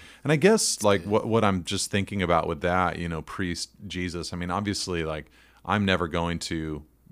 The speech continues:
Speaker 1: be the one to, you know, positionally forgive somebody, you know, and, like,
Speaker 2: Right, it's true.
Speaker 1: now you have forgiveness with God because I, you know, said so or something like that. Um,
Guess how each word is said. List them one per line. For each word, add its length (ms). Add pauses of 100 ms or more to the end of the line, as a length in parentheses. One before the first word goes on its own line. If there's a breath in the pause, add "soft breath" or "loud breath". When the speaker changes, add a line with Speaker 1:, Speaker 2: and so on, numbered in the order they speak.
Speaker 1:
be 180
the 120
one 400
to, 560 (400)
you 180
know, 280 (220)
positionally 920
forgive 540 (120)
somebody, 600
you 100
know, 140
and, 80
like, 180
Speaker 2:
Right, 320
it's 160
true. 180
Speaker 1:
now 320
you 200
have 180
forgiveness 640
with 160
God 320
because 300
I, 180 (160)
you 100
know, 120
said 340
so 300
or 120
something 380
like 160
that. 220 (840 loud breath)
Um, 520